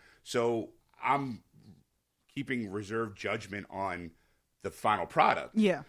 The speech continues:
Speaker 1: But I'm like, you know, it's just by visually, she still needs at least twenty pounds on her,
Speaker 2: Mm-hmm.
Speaker 1: you know, at, at least. You know, and then I'm like, I find it ironic that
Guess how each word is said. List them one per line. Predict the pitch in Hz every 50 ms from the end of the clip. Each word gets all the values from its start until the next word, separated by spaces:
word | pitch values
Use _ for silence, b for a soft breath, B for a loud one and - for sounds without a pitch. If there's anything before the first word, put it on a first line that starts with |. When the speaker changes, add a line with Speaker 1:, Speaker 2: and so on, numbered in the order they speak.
| b b b b b b b _
Speaker 1:
But | - - 285 226
I'm | 190 170
like, | 165 156 143 123 - -
you | - 151
know, | 147 196
it's | 226 - - -
just | 165 175 -
by | - 131 131
visually, | 117 101 120 160 214 208 190 170 117 113 113 110
she | - - 160
still | 160 - 190 156
needs | 135 123 104
at | 98 98
least | 123 117 -
twenty | - 120 104
pounds | 82 - - - - - -
on | 69 67
her, | - - - _ 175
Speaker 2:
Mm-hmm. | 156 147 - -
Speaker 1:
you | 127
know, | 117 110 110 107 90 - b b b b b -
at, | 120 - - - - - -
at | - 139 - -
least. | 202 269 - - - - - - - - _ _ _ _ _ - - - - - -
You | 143
know, | 160 - -
and | - 285 302
then | 302 302
I'm | 285 254 220
like, | 214 208 202 202 - - - - - _ -
I | 175
find | 165 - - 214 214 240 208
it | 202 185
ironic | 170 151 139 131 139 139 156 151 131 113 107 - -
that | - 123 113 98 - -